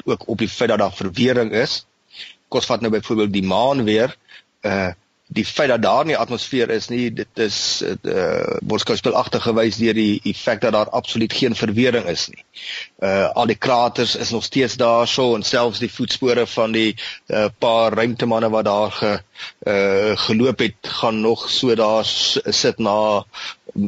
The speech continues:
uh, heel waarskynlik duisende jare, omdat daar nie eers 'n ou klein bietjie wind is wat dan nou die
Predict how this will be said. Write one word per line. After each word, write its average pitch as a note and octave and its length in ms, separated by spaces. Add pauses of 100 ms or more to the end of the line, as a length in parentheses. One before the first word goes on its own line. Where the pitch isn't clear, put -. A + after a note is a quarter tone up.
uh, G2+ 160
heel G#2 200
waarskynlik G#2 480
duisende G#2 380
jare, F#2+ 420 (260)
omdat G2 220
daar G2 180
nie A2 160 (240)
eers B2 180
'n B2+ 60
ou - 100
klein C3+ 260
bietjie A2+ 320
wind A2 200
is - 300
wat G2 240
dan G2 180
nou F#2+ 160
die G2 220